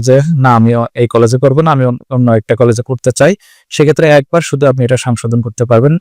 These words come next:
আবার একইভাবে log in করবেন, log in করে ক্যান্সেল করতে হবে, ক্যান্সেল করে নতুন করে আবার ফর্মটা পূরণ করতে হবে। আর সাতশো টাকা, এটা আমি বলেছিলাম আপনাদেরকে যে সেটা কলেজের যে নিয়মাবলী রয়েছে সেটা ফলো করে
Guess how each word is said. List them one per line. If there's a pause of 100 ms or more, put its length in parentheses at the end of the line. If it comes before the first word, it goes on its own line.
(180)
আবার (100)
একইভাবে (480)
log
in (100)
করবেন,
log
in (100)
করে (380)
ক্যান্সেল
করতে
হবে,
ক্যান্সেল
করে
নতুন
করে
আবার
ফর্মটা
পূরণ
করতে
হবে। (1120)
আর
সাতশো
টাকা,
এটা
আমি (200)
বলেছিলাম
আপনাদেরকে
যে
সেটা
কলেজের (500)
যে (220)
নিয়মাবলী (100)
রয়েছে (120)
সেটা
ফলো
করে